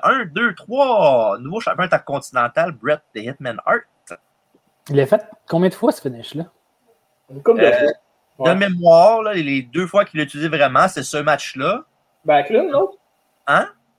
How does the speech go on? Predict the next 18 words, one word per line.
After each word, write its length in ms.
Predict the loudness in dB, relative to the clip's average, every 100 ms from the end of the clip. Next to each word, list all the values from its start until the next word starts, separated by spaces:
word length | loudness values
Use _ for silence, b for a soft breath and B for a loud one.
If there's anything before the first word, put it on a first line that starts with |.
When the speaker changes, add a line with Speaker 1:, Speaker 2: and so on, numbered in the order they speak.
| _
Speaker 3:
L'autre, 260 | -2 2 2
c'était 140 | 0
contre 180 | -2 0
Backlund, 420 | 2 2 0 -6
non ? 280 | -4 -6 -8 _
Speaker 1:
Non, 180 | -6 -6 -4
c'est 160 | -6
ma-, 160 | 0 0
l'autre, 180 | -2 -2
l'autre 160 | -4
fois 100 | -4 -2
qu'il 60 |
l'a 100 | 0
fait, 120 | 2
c'est 280 | 0 -2 -6
contre, 320 | -6 -8 -4
euh, 100 | -4 2
Austin. 760 | 4 4 0 -4 -4 -12 -18